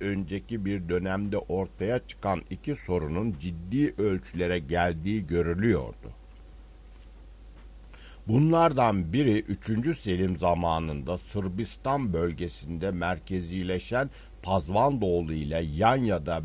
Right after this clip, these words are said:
merkezleşen Tepedelenli Ali'nin başlattığı bağımsızlıklaşma akımıdır. Bunlar Rusya,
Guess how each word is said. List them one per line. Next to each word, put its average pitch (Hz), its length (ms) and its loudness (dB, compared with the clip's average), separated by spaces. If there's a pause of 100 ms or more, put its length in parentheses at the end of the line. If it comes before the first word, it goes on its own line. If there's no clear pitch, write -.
(120)
merkezleşen 90 1040 -2 (280)
Tepedelenli 92 920 2 (120)
Ali'nin 92 520 2
başlattığı 85 880 -2
bağımsızlıklaşma 87 1300 -4
akımıdır. 64 640 -10 (600)
Bunlar 113 540 6 (140)
Rusya, 85 560 0